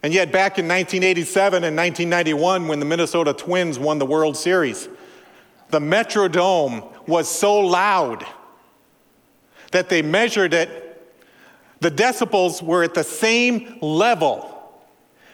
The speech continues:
as an airplane taking off as measured on the tarmac. I wasn't able to go to any of those World Series games, but I went to the first game of the season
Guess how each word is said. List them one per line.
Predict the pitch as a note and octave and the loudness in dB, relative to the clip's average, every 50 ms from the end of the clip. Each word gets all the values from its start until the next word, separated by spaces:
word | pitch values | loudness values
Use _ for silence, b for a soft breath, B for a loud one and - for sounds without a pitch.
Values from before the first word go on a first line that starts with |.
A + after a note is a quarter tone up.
| b b | b b
as | - F3+ F3+ D3+ | 0 0 0 0
an | F3 F3 | -2 -2
airplane | - F#3 G3+ A#3 B3 - - - G3 G3 F#3 E3+ D#3+ - | 0 0 2 2 0 0 -2 -2 0 0 0 0 -2 -2
taking | - G#3+ G3+ F#3+ - G3 F3+ | 0 0 0 0 0 -2 0
off | F#3+ F#3+ F#3 F3 D3+ A#2 - - | 0 2 2 0 0 -2 -4 -4
as | - E3+ D3 B2+ | -4 -4 -4 -2
measured | D3+ E3+ F#3+ G3 - G3+ F#3 | 0 0 0 0 0 0 -2
on | F#3+ E3+ F3 F3+ | 0 0 -2 -2
the | E3+ D#3 | -2 -4
tarmac. | - - - G3 G3 F#3+ F3 D#3 B2+ G#2+ - - - - - - - _ _ _ _ _ _ _ _ _ _ _ _ _ _ _ _ _ _ _ _ _ b b b b | -2 0 0 2 2 2 2 0 -2 -2 -6 -12 -16 -18 -20 -20 -20 _ _ _ _ _ _ _ _ _ _ _ _ _ _ _ _ _ _ _ _ _ b b b b
I | - D#3+ G3 | -2 0 0
wasn't | A#3 A#3 G#3+ G3 G#3 F#3+ | 2 2 0 2 2 2
able | F#3+ G3 F#3+ F3+ | 2 2 2 2
to | E3 F3 | 0 0
go | C#3+ F3 G3 G#3+ G#3 | 2 2 4 4 4
to | F#3 F3+ | 2 0
any | D#3 E3 F3 F3+ | -2 0 0 0
of | E3+ C#3+ | 0 2
those | D3 E3 E3 D#3 D#3+ | 2 0 0 0 0
World | D#3+ F3 E3+ E3+ D#3+ | 0 0 2 2 0
Series | D#3 - F3+ E3+ D#3+ D3+ D3 B2+ | 0 -2 0 0 2 0 0 0
games, | - F3+ F#3+ F3+ D3+ B2 - | 0 0 0 0 -2 -4 -2
but | - E3 - | -2 -2 0
I | - D#3+ | 0 0
went | D#3+ D#3 F#3+ G3 F#3 - | 0 0 -2 -2 -2 -2
to | F3 | 0
the | D3+ D3 | 0 0
first | C#3+ - F#3 F#3+ G3+ G3 G3 - | 0 0 0 0 0 0 -2 -4
game | F#3 F3 E3 D#3 D#3 D#3 D3+ B B B B B B B B B B | -2 -2 0 0 -2 -4 -6 B B B B B B B B B B
of | D#3+ D3+ | -4 -2
the | C#3+ D3+ | -2 -2
season | D3 - F#3 F3+ E3 D#3 D#3 E3 D#3 D#3 D#3+ | -2 -2 0 0 0 0 0 0 0 -2 -4